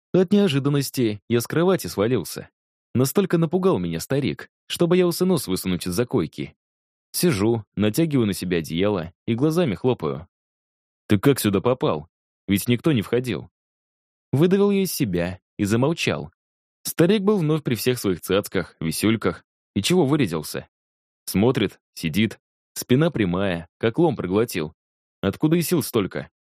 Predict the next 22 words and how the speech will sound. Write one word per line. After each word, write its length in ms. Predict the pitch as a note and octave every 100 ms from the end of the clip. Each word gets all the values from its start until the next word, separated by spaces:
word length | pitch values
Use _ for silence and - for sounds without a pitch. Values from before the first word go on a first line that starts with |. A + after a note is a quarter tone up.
| _
Под 140 | A2 -
сотню 280 | C3+ B2 D3
лет 180 | D#3+
уже, 300 | - E2 D2+ - -
а 120 | A#2+
здоровья, 420 | B2+ D3 C#3 B2+
видимо, 400 | A2 G2+ A2 F#2 - -
больше, 320 | F2+ G#2 G2
чем 200 | - F#2
у 40 |
меня. 380 | G#2+ C3+ F#2+ C#2+ _ _ _ _ _ _ _ E2
Да 80 |
я 180 | F2 E2+
и 40 | E2+
не 80 |
уходил. 560 | D#2+ - D#2 D#2 F2+ E2+ _ _ _ _ _ _ -
Просто 340 | A#2 G#2 G#2+
ты 100 | C3+
видишь 280 | C#3 F#2+ -
меня 200 | E2+ D#2+
только 240 | F2 A2+
ночью. 420 | A#2+ F#2+ - A#1